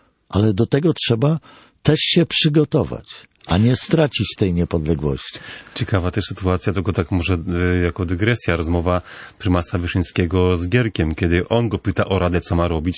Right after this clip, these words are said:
Speaker 2: to, to trochę wręcz
Speaker 1: No tak,
Speaker 2: humoreska.
Speaker 1: Edward Gierek jest totalnie przestraszony. To jest dzień wcześniej, przed właśnie tym wygłoszeniem kazania, homilii na Jasnej Górze i prymas Stefan Wyszyński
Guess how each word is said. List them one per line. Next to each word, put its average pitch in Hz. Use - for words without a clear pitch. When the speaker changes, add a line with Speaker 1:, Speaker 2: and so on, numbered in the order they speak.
Speaker 2:
to, 85
to -
trochę 92
wręcz 90
Speaker 1:
No 117
tak, 95
Speaker 2:
humoreska. 92
Speaker 1:
Edward 107
Gierek 117
jest 113
totalnie 113
przestraszony. 107
To 95
jest 92
dzień 110
wcześniej, 87
przed -
właśnie 92
tym 98
wygłoszeniem 95
kazania, 98
homilii 98
na 87
Jasnej 90
Górze 98
i 92
prymas 98
Stefan 95
Wyszyński 104